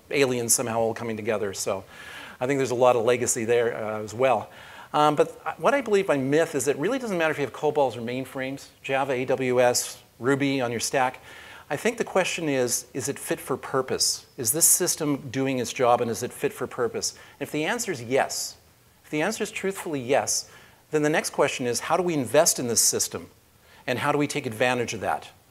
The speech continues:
If it isn't fit for purpose for whatever reason, then it's certainly a good time to replace it. But if it is, then we should invest in it. And if we're really very, very good at our C D practices, then we should become very good at bringing these, uh, folks into the fold and bringing mainframes into the fold.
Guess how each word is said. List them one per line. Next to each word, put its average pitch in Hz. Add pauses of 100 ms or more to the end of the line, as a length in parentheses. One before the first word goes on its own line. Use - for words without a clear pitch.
(560)
If 131
it 135
isn't 269
fit -
for 123
purpose 113
for -
whatever 131
reason, 127
then 143
it's 139
certainly 165
a 143
good 135
time 135
to 131
replace 127
it. - (420)
But 127
if 123
it 131
is, 147
then 127
we 127
should 127
invest 135
in 117
it. 92 (400)
And 135
if 123
we're 139
really 190
very, 147
very 143
good 131
at 123
our 110
C -
D 135
practices, 104 (240)
then 120
we 127
should 135
become 123
very 117
good 113
at 110
bringing 117
these, 110
uh, 120
folks 110
into 113
the 101
fold 104
and 123
bringing 113
mainframes 107
into 98
the 92
fold. 90